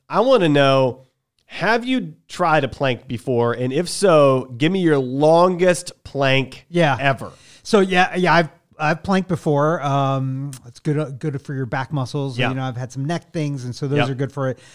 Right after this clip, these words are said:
Speaker 2: Uh, I think the longest I can hold it is, uh,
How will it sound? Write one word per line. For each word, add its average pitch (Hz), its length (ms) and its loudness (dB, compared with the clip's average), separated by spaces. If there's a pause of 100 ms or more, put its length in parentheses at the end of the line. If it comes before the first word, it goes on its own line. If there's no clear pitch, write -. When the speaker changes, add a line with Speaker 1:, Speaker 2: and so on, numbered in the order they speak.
(200)
Speaker 2:
Uh, 139 200 -6
I 165 100 -10
think 226 280 -4
the 185 100 0
longest 170 640 2
I 185 120 -2
can 180 140 -4
hold 175 320 -2
it 226 160 2
is, 151 680 -2 (500)
uh, 135 100 -18